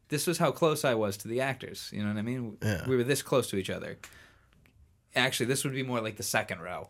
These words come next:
Speaker 1: You know what I mean? Like, it was condensed.
Speaker 2: Wow.
Speaker 1: And that's one of the things that contributed to my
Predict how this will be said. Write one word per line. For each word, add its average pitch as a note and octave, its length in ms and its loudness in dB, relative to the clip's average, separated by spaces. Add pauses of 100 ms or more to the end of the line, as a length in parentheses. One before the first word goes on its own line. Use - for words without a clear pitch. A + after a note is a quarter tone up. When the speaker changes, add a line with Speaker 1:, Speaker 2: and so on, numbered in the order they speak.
Speaker 1:
You B2 120 -6
know C#3 60 -2
what C3 100 0
I C3 60 -2
mean? C3+ 160 -6
Like, A#2+ 160 -4
it D3 80 2
was A#2+ 320 0 (1400)
condensed. A#2+ 760 0 (140)
Speaker 2:
Wow. - 240 0 (340)
Speaker 1:
And A2+ 260 0
that's B2+ 280 0
one C#3+ 160 0
of A#2 60 0
the G#2 60 -8
things A2+ 220 -4
that G#2+ 100 -2
contributed G#2+ 520 -6
to A2+ 60 -8
my F#2+ 180 -2